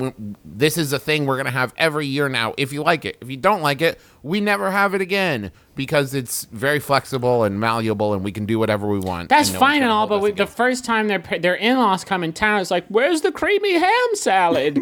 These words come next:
Speaker 1: <laughs>
Speaker 2: And you're like, "Oh, no, no, we're doing our own thing." You're, you'll be asked to leave the town.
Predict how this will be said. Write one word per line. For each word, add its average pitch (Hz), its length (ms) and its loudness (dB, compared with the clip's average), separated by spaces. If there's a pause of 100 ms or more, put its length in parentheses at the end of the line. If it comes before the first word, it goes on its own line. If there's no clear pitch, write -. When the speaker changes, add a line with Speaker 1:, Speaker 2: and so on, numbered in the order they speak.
(100)
Speaker 1:
<laughs> - 120 -18
Speaker 2:
And 165 400 0
you're 185 200 2
like, 165 360 2
"Oh, 180 140 4
no, 165 180 4
no, 160 240 4
we're 139 120 2
doing 151 200 2
our 135 120 4
own 147 200 2
thing." 117 480 -4
You're, 151 220 0 (120)
you'll 156 220 -2
be 156 260 -8
asked - 400 -2 (120)
to 143 140 2
leave 131 340 2
the 120 100 0
town. 107 360 -6